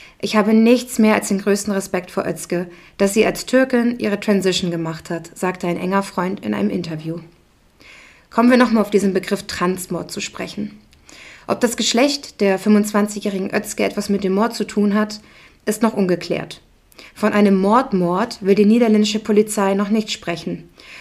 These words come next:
Bei meinen Recherchen konnte ich nicht herausfinden, was die Polizei damit meint, warum sie zwischen einem so zitierten Mordmord und einem Transmord differen-,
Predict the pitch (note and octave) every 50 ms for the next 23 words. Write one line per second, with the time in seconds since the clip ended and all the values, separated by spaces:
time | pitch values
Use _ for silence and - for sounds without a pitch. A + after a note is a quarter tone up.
0 | - - - G3+ G3+ A3 A3 A3+ A#3 A#3 G#3+ - - B3 A#3+ C4 C4 - C4 B3
1 | - - A#3 G#3+ A#3 G#3+ B3 C#4 C#4+ C#4+ - A#3 A3+ G#3+ G#3+ G3+ - - - -
2 | F#3+ - - F#3+ G3 G3 - - G#3 - A3+ G#3 G#3+ G#3+ - G#3+ F#3+ F#3 G3+ G3+
3 | G3+ G3+ - F#3 F#3+ F3 E3 D#3+ D#3+ D#3 - - - - - - - _ F#3 F3
4 | F#3+ F#3+ F#3 F#3 F3+ - - A3 G#3+ - G3+ - - E3+ E3+ E3+ E3+ - G3+ G3
5 | - - G3 G3+ - G3 F3+ F3+ - E3 D#3+ - - - - E3+ D#3 E3 - -
6 | A3+ A#3+ B3+ C4 C4 C4+ - - - - G3+ - G3 G3+ G3+ G3 - - - -
7 | - - A#3 C4 C4+ C4 - - F#3 F3 E3+ D#3+ D#3+ - - - F#3 E3+ - F3+
8 | E3+ E3+ E3 -